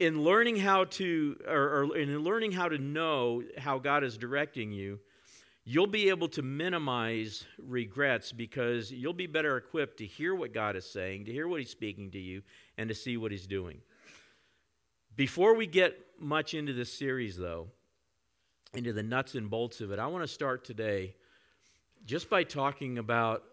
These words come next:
uh, a, a couple of foundational truths that underlie everything that we're going to talk about the next few weeks. This is, these are underlying truths. If we get this wrong,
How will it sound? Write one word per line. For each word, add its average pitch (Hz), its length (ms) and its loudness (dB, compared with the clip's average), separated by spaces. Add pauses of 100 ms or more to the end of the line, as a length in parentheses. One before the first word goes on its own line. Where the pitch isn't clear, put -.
(120)
uh, 110 400 0
a, 117 180 -8
a 117 100 -8
couple 143 340 -4
of 101 80 -2
foundational 143 840 -2
truths 117 580 -6
that 104 180 -4
underlie 110 800 -2 (460)
everything 139 580 -2
that 117 140 -6
we're 110 140 -10
going 107 260 -8
to 95 40 -14
talk 107 340 -6
about 101 500 -4
the 95 80 -8
next 98 480 -10
few 95 240 -10
weeks. 85 500 -14 (580)
This 98 200 -8
is, 95 100 -10
these 98 240 -8
are 104 160 -8
underlying 135 640 -2
truths. 98 540 -8
If 117 220 -6
we 175 320 -6
get 160 420 0
this 143 320 0
wrong, 107 520 -4